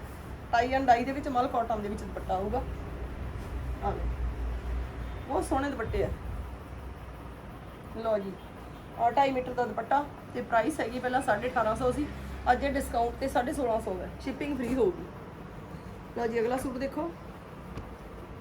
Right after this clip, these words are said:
ਇਹ ਵੀ ਤੁਹਾਡੇ ਕੋਲੇ ਡਿਸਕਾਊਂਟ ਦੇ ਵਿੱਚ ਹੀ ਆਊਗਾ ਸੂਟ।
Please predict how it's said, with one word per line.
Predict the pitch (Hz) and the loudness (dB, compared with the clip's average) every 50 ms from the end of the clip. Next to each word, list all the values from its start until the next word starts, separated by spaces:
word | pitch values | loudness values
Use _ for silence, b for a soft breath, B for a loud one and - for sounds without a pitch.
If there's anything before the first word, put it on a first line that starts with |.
| - - - - - - - - - - - - - - - - - - - - - - - - - - - - - - - - - | -12 -12 -14 -14 -14 -14 -12 -10 -10 -10 -10 -12 -12 -12 -12 -14 -12 -12 -14 -14 -14 -14 -12 -12 -12 -12 -12 -12 -12 -12 -12 -8 -2
ਇਹ | 233 277 269 | 0 0 0
ਵੀ | 285 302 | 0 2
ਤੁਹਾਡੇ | - 349 247 240 247 | 4 4 6 6 6
ਕੋਲੇ | 247 - 247 240 233 233 240 233 | 4 6 6 6 8 8 8 8
ਡਿਸਕਾਊਂਟ | 220 262 - - - 220 226 247 247 | 6 2 0 0 0 0 2 0 0
ਦੇ | 233 254 247 | -2 -2 -2
ਵਿੱਚ | 247 240 - - | -4 -4 -2 2
ਹੀ | 269 | 2
ਆਊਗਾ | 247 208 196 214 214 220 214 | 4 4 4 4 4 2 2
ਸੂਟ। | 214 - 214 202 - | 2 0 -2 0 2